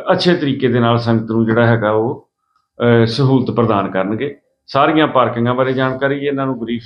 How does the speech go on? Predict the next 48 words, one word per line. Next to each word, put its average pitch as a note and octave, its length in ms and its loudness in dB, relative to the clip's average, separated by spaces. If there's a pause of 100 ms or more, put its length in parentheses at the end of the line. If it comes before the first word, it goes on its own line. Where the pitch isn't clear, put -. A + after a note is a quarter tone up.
(160)
ਕਰਤਾ, B2 340 -2
ਮੀਟਿੰਗ A2 320 -2
ਕਰਤੀ A#2+ 360 -4
ਹੈ, C3+ 60 -4
ਸਟਿੱਕਰ A#2 380 -6
ਜਾਰੀ F#2 160 -2
ਕਰਤੇ। - 960 -8
ਇਸ D#3 80 2
ਤੋਂ F3+ 200 4
ਇਲਾਵਾ D#3+ 260 6
ਜਿਹੜਾ D#3+ 200 2
ਕੋਈ D3+ 300 0
ਵੀ D#3 140 0
ਜਿਹੜਾ D3 220 2
ਹੈਗਾ B2+ 240 2
ਆਟੋ B2+ 260 0
ਆ C3+ 40 2
ਉਹ C3+ 320 2
ਅਣਅਧਿਕਾਰਤ C#3+ 540 0
ਸਮਝਿਆ A2+ 320 -4
ਜਾਏਗਾ, C3 400 -4 (420)
ਉੱਤੇ D3 240 2
ਕਾਰਵਾਈ B2 400 2
ਕੀਤੀ A#2 260 -6
ਜਾਏਗੀ। C#3 460 -2 (380)
ਤੇ D3 60 2
ਤੁਹਾਡੇ B2+ 340 2
ਰਾਹੀਂ C#3 200 2
ਮੈਂ C#3 120 2
ਇਹੀ C#3 160 4
ਬੇਨਤੀ C3 340 0
ਕਰਨਾ A2+ 280 0
ਚਾਹੁੰਦਾ A#2+ 420 -6 (360)
ਕਿ C#3+ 80 2
ਬਾਹਰ C3+ 320 2
ਦਾ D3+ 80 2
ਆਟੋ C3+ 320 2
ਆ C3 200 2
ਕੇ C3+ 120 -8 (440)
ਕਿਸੇ C#3+ 180 2
ਕਿਸਮ C3+ 300 -2
ਦੀ C#3 140 0
ਕੋਈ C3+ 140 2
ਸੰਗਤ A#2+ 300 0
ਨਾਲ B2+ 160 0
ਠੱਗੀ A#2 280 0
ਨਾ C3 100 2
ਮਾਰੇ, C3 280 0